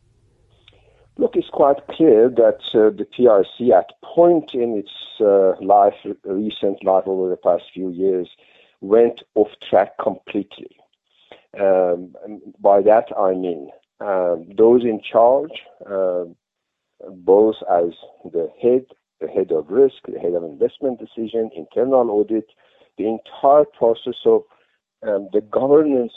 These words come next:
of investment decision making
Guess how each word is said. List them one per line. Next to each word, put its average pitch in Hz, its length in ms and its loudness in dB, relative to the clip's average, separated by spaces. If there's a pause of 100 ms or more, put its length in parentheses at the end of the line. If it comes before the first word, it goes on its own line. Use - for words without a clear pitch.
(140)
of 110 280 2 (1300)
investment 110 640 -4 (280)
decision 139 500 -2
making 92 480 -6